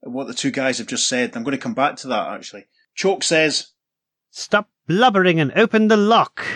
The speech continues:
Speaker 1: And then in the first panel, page twenty-two, with a zonk, the Atom appears from nowhere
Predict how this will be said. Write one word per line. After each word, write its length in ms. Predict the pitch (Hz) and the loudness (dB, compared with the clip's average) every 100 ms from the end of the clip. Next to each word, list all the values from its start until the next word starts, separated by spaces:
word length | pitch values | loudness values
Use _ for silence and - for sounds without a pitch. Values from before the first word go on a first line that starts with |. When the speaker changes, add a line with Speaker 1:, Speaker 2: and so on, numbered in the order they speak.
| - _ _ - | -12 _ _ -14
Speaker 1:
And 140 | 120 | -2
then 180 | 147 147 | 0 0
in 120 | 113 | -4
the 80 | 123 | -4
first 260 | 214 - | -2 -2
panel, 260 | - 175 139 | 0 0 0
page 280 | 165 180 - | -2 -4 -4
twenty-two, 680 | - 151 135 123 147 139 147 _ _ | -4 -4 -4 -4 -2 -2 -6 _ _
with 100 | 139 | -6
a 60 | 131 | -4
zonk, 560 | 117 - 220 190 147 - - _ | -2 2 2 2 -2 -16 -20 _
the 120 | 170 - | -8 0
Atom 380 | 233 262 196 156 | 0 2 0 -2
appears 320 | - 208 175 | -2 -2 -2
from 120 | 156 | -2
nowhere 460 | 196 202 151 95 | -2 2 0 0